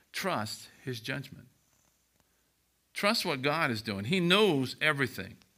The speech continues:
Whatever your situation that you're going through, God understands, and God already has the best solution in the works for you.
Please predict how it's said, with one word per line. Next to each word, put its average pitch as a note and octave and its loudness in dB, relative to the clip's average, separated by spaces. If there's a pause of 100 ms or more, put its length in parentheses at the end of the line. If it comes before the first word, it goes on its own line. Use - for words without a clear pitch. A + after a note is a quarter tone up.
(840)
Whatever D#3+ 12
your G3+ 8
situation F3 2
that D3+ 2
you're C3+ 4
going C#3+ 2
through, F#3 -2
God D#3 4
understands, E3+ 0
and B2+ 0
God D3 6
already F#3+ 6
has D3+ 4
the A#2+ 0
best D3+ 0 (120)
solution E3+ 0
in A#2+ 0
the B2 2
works A#2+ 0
for G#2 -8
you. F#2 -8